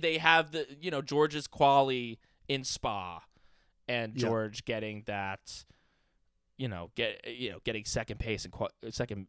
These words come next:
Speaker 1: second position in qualification in, in a Williams in the wet in Spa, and it's kind of
Speaker 2: He
Speaker 1: this
Speaker 2: also picked, uh, Bottas's pocket when he was in the Merc the one time.
Speaker 1: Right, right, right.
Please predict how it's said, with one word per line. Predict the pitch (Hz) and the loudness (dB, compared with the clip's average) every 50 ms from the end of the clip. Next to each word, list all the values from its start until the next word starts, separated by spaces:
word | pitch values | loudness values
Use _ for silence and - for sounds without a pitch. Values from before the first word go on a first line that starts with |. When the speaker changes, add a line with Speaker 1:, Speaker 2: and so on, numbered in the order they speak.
| _ _ - | _ _ -14
Speaker 1:
second | - - - 117 113 - 104 98 90 - _ _ _ - | -8 -6 -4 -4 -4 -6 -8 -10 -10 -12 _ _ _ -12
position | - - 117 127 120 - 92 87 85 85 82 - - | -6 -4 -2 -2 -4 -4 -8 -12 -12 -14 -14 -14 -14
in | 87 90 - | -14 -14 -8
qualification | - - 107 104 95 - - 87 - 107 107 107 101 - 87 85 80 80 80 - - | -2 0 0 0 0 -2 -6 -8 -6 -4 -4 -4 -4 -6 -10 -12 -12 -14 -14 -14 -14
in, | 82 82 80 76 - - | -14 -14 -14 -16 -14 -12
in | 90 | -12
a | 90 85 | -10 -10
Williams | 87 98 120 127 113 95 87 85 85 - | -8 -6 -4 -4 -4 -6 -8 -14 -18 -18
in | 92 | -16
the | 82 82 90 107 | -18 -14 -6 -2
wet | 117 131 120 101 - | 0 0 0 0 -4
in | - 90 92 | -12 -16 -14
Spa, | - - - 123 113 101 80 78 67 - - | -12 -8 -4 -4 -2 -2 -4 -6 -10 -12 -12
and | 92 92 | -12 -12
it's | 85 - - | -12 -12 -12
kind | - 107 101 95 87 | -10 -10 -10 -10 -10
of | - | -8
Speaker 2:
He | - 131 | -2 0
Speaker 1:
this | 160 | 2
Speaker 2:
also | 190 180 - 156 120 | 2 4 2 0 0
picked, | - - - 139 131 - - - 101 95 101 120 131 | 0 0 0 0 -2 -2 -6 -12 -20 -18 -12 -10 -6
uh, | 120 113 107 98 | -6 -4 -6 -6
Bottas's | 92 113 117 117 98 117 107 92 101 98 - | -4 -4 -4 -4 -4 -6 -8 -8 -10 -12 -10
pocket | - 117 110 104 95 - 107 98 - _ - | -10 -10 -8 -8 -10 -12 -14 -14 -16 _ -16
when | 107 104 101 | -14 -12 -10
he | 98 | -10
was | 101 95 95 | -10 -10 -10
in | 98 95 | -12 -12
the | 92 | -14
Merc | 90 95 101 98 87 - | -12 -12 -12 -12 -12 -14
the | - 87 | -16 -18
one | 82 80 80 78 | -18 -18 -20 -20
time. | - 80 78 78 78 78 82 _ _ _ _ - - - _ - - 117 | -20 -20 -20 -20 -20 -20 -20 _ _ _ _ -12 -12 -12 _ -14 -16 -14
Speaker 1:
Right, | - - - - _ - | -14 -14 -14 -14 _ -16
right, | - 71 67 - | -16 -16 -14 -14
right. | - 78 | -16 -16